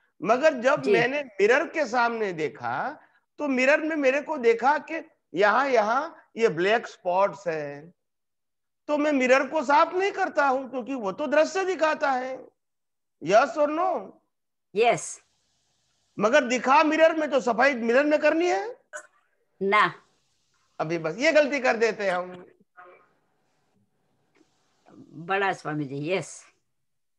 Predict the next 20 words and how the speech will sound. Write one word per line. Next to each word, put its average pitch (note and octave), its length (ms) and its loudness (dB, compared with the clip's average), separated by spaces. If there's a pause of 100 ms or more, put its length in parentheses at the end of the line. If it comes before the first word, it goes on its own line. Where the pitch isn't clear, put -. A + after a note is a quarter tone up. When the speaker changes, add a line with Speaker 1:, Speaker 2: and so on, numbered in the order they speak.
(240)
Speaker 1:
तो F4 180 -2 (340)
भाई D4 180 2
प्रकृति C#4+ 680 2
का, D#4+ 220 2 (100)
प्रकृति C#4 540 -2
की F4+ 140 -2
गलती D4 400 -2
है, E4+ 140 -6
प्रकृति C#4+ 460 -2
को D#4 140 -6
correction C#4+ 420 -2
करने D4+ 360 0
दो G4 120 -4
ना, F4+ 140 -6
तुम D4+ 340 -8
प्रकृति F4 460 -2
क्यों F#4 220 -4
बन F4 200 0
जाते B3+ 280 2
हो? F#3 560 -8